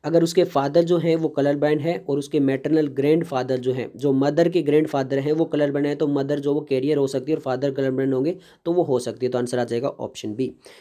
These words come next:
नेक्स्ट हमारा क्वेश्चन नंबर वन एटी फ़ाइव है। In Down syndrome of a male child, the sex complement, मेल चाइल्ड है, डाउन सिंड्रोम तो ऑटोसोम होता है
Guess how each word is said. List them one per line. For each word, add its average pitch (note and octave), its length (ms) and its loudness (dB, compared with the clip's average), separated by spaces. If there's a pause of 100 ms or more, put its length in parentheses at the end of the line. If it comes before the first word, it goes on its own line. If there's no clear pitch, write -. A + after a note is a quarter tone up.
(140)
नेक्स्ट G#2+ 220 -8
हमारा A2 200 -4
क्वेश्चन A2 260 -6
नंबर A2+ 220 -4
वन A2+ 280 -4
एटी B2 220 -2
फ़ाइव C3 240 0
है। D#3+ 220 0 (680)
In G#3 180 6 (140)
Down C#3+ 380 4
syndrome D3+ 440 0
of D3 160 0
a D#3+ 120 2
male D#3 320 6
child, C3+ 280 0
the C#3+ 140 -2
sex A#3 400 -4
complement, A#2+ 560 -4
मेल F3+ 500 6 (140)
चाइल्ड D3+ 320 0
है, E3 160 -4 (260)
डाउन E3+ 260 2
सिंड्रोम F3+ 360 0
तो F3+ 100 -2 (120)
ऑटोसोम D3 500 2
होता A2+ 300 -6
है G#2+ 180 -12